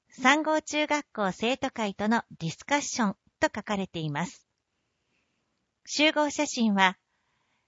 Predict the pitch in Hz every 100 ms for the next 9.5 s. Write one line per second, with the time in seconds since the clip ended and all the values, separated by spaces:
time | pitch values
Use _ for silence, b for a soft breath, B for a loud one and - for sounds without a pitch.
0 | _ _ _ _ _ 175 247 302 277 -
1 | 208 180 175 - _ _ _ _ _ _
2 | 254 277 269 269 - 254 254 254 240 -
3 | 196 196 226 - - - 269 254 - 175
4 | - - 175 202 254 254 190 165 165 -
5 | _ _ _ _ _ _ _ - 311 285
6 | 254 208 185 190 - _ _ - 277 277
7 | - 202 185 208 - - - 294 - 294
8 | 285 247 220 208 202 180 - 160 254 311
9 | 311 262 226 214 220